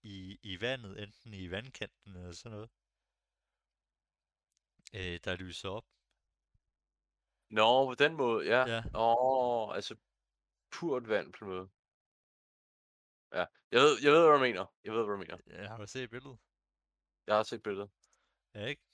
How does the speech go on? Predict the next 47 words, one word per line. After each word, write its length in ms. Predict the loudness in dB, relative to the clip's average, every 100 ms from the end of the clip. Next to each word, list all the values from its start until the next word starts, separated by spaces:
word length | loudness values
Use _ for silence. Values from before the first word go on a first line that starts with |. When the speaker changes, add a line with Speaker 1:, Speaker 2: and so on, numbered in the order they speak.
| _
Speaker 1:
Du 80 | -12
kan 160 | -10 -8
se 240 | -6 -8 -10
på 80 | -16
billedet. 320 | -14 -14 -16 _ _ _ _ _ _ _ _ _ _ _ _ _ _ _
Det 60 | -14
er 40 |
sådan, 160 | -14 -16
det 80 | -20
ser 280 | _ -12 -10
rimelig 240 | -10 -8
heftigt 340 | -8 -8 -12 -18
ud. 60 | -18 _ _ _ _ _ _ _ _
Speaker 2:
Det, 200 | -12 -10
det, 360 | -10 -10 -10 -12
det, 340 | -14 -16 -18
men 160 | -14 -12
det 100 | -4
er 40 |
jo 100 | -4
på 60 | -2
grund 160 | -4 -4
af 80 |
sådan 180 | -4 -8
nogle, 300 | -10 -10 -10
øh, 560 | -10 -10 -12 -14 -16 -20 _ -2
bakterier, 680 | -2 0 -4 -4 -4 -6 -8
eller 180 | -12
sådan 160 | -10 -4
noget, 200 | -2 -2
der, 60 | -2
der 60 | -4
er 40 |
i 160 | -6 -4
vandet, 240 | -4 -6
jo. 260 | -10 -14 -16 -10
Eller, 240 | -6 -6
hvad 100 | -6
hedder 180 | -8 -6
det, 80 | -6
sådan 160 | -6 -6
noget 140 | -8
Speaker 1:
Electric 460 | -10 -10 -12 -12 -14
neon 80 | -2
Speaker 2:
plankton, 460 | 0 0 -2 -6 -8
Speaker 1:
blue. 160 | -14 -2
Speaker 2:
plank- 200 | -2